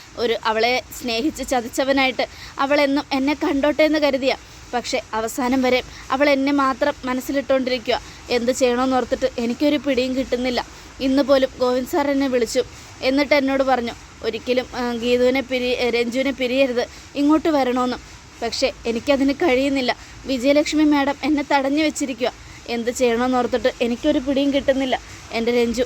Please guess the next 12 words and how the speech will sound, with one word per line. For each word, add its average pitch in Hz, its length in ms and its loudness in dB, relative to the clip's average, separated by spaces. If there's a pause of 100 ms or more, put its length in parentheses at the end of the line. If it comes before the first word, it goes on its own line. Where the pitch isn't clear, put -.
(160)
അവൾക്കൊരാപത്ത് 247 720 0
സംഭവിക്കരുത്. 247 680 0 (540)
ചിലപ്പോൾ 254 340 4
ഞാൻ 277 200 2
അവളെ 269 200 2
കല്യാണം 269 460 0
കഴിച്ചാൽ 262 340 0 (300)
ആ 247 140 0
നിമിഷം 277 400 0 (120)
അവൾ 269 180 2
മരണത്തിലേക്ക് 285 720 2
പോകും. 247 200 0